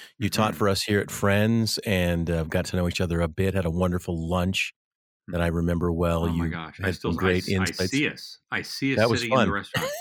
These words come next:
Speaker 2: It was.
Speaker 1: <laughs> It was fu-, it was a
Speaker 2: Yeah.
Speaker 1: great, great
Speaker 2: Yeah.
Speaker 1: time.
Speaker 2: My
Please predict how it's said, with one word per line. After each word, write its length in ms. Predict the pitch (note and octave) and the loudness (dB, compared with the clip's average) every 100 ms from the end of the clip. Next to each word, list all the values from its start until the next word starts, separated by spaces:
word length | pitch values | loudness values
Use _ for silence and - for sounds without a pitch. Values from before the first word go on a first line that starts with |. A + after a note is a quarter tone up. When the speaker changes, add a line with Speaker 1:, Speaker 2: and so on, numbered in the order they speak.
| - | -4
Speaker 2:
It 40 | |
was. 540 | G2+ G2+ G2+ - D#3 - - | -2 0 -2 0 2 0 -2
Speaker 1:
<laughs> 0 | |
It 200 | - D#3+ | -6 0
was 260 | G3 F3+ - | 2 2 -2
fu-, 200 | - C#3 | -2 0
it 80 | |
was 160 | D3 C#3 | 0 -4
a 40 | G2+ | -2
Speaker 2:
Yeah. 40 | |
Speaker 1:
great, 320 | C3 C3 A2 | 0 0 -4
great 240 | - C3 C#3 | -4 -4 -4
Speaker 2:
Yeah. 40 | - A#2 | -2 0
Speaker 1:
time. 260 | G#2 E2+ - _ _ _ | 0 -2 -8 _ _ _
Speaker 2:
My 120 | F#2+ | -12